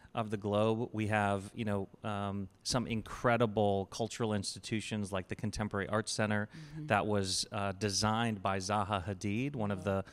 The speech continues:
Speaker 1: most well-known Iraqi, uh, architects in the world. I mean, the, the, the culture that we have here is extraordinary, particularly given our small size.
Speaker 2: Yeah.
Speaker 1: And so what I love about Cincinnati, um,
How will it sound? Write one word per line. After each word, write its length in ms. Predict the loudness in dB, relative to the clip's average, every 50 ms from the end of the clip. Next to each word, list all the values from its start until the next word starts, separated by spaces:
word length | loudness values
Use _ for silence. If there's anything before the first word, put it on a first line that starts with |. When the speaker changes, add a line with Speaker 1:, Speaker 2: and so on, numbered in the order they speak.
| -20 -20 -16 -4 0
Speaker 1:
most 240 | 0 2 2 0
well-known 580 | 0 0 2 2 4 2 2 2 2 2 0 0
Iraqi, 720 | -2 -2 0 0 0 0 -2 -2 -2 -4 -2 -2 -4 -6
uh, 220 | -4 -4 -4 -4 -2
architects 640 | -2 -4 -2 -2 -4 -2 0 0 0 0 -2 -6 -6
in 160 | -6 -6 -6
the 60 | -6
world. 380 | -4 -4 -2 -2 -2 -2 -6 -8 -12 -20 -20 -20 -20 -12 -4
I 40 | -2
mean, 120 | 0 2
the, 180 | 4 4 4 2 2
the, 140 | -2 -4 -4 -2 -4
the 80 | -6
culture 520 | -6 -4 -4 0 2 2 2 2 2 2 4
that 140 | 4 2 2
we 120 | 2 0
have 320 | 0 0 0 0 0 0 -2
here 320 | -2 -2 0 -2 -2 -2
is 480 | -2 -2 -2 -2 -2 -2 -2 -4 -4 -6 -8 -20 -20 -20 -20 -8 _
extraordinary, 640 | -4 -2 -2 0 2 2 2 2 2 2 0 0 0 -2 -8 -16 4
particularly 540 | 4 4 6 6 2 0 2 2 0 0 0
given 380 | 0 2 0 2 2 2 0 0
our 160 | -2 -2 -4
small 320 | -4 -4 -4 -4 -4 -4 -4
size. 600 | -6 -6 -6 -6 -6 -6 -10 -12 -10 -12 -12 -12
Speaker 2:
Yeah. 80 | -12 -14 -14 -16 -20 -20 -6 _
Speaker 1:
And 80 | 0 2
so 80 | 4 6
what 120 | 8 8
I 40 | 8
love 220 | 8 8 6 6
about 320 | 6 6 8 6 6 6 4
Cincinnati, 760 | -2 -4 -2 0 2 2 4 4 4 2 0 -2 -2 -6 -8 -12 -20 -20 _ _ -20 -20 _ _
um, 520 | 0 2 2 4 2 2 0 0 -2 -2